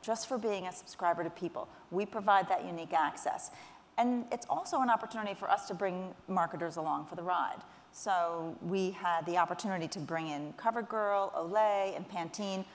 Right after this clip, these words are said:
who were also interested in maybe getting that red carpet look. And they were a part of that Oscar fan experience. So an interesting way for us to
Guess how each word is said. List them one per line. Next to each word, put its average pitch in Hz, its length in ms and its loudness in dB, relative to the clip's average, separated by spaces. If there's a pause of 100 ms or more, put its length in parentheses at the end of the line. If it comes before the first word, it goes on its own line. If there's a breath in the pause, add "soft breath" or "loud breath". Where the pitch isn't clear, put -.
(120)
who 226 60 -2
were 220 240 2
also 269 460 6
interested 180 500 0
in 170 280 -4
maybe 170 240 -2
getting 170 340 -4
that 165 180 0
red 170 180 0
carpet 175 340 -4
look. 175 300 6 (300 loud breath)
And 185 100 -4
they 180 80 -2
were 175 240 -4
a 180 60 2
part 269 440 4
of 185 140 0
that 160 140 4
Oscar 165 320 2
fan 170 240 -6
experience. - 580 -6 (220 loud breath)
So 269 100 0
an 254 140 0
interesting 285 480 4
way 165 280 8
for 175 80 2
us 160 280 2
to 160 320 2